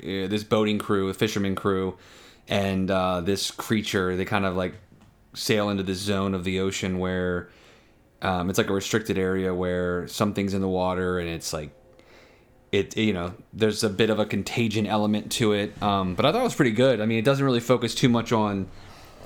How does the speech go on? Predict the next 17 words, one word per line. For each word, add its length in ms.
the 160
creature 460
part 260
of 80
it, 160
so 80
it's 120
less 260
real 200
a 60
creature 480
feature, 380
but 140
there's 180
some 160
amazing, 720
um, 560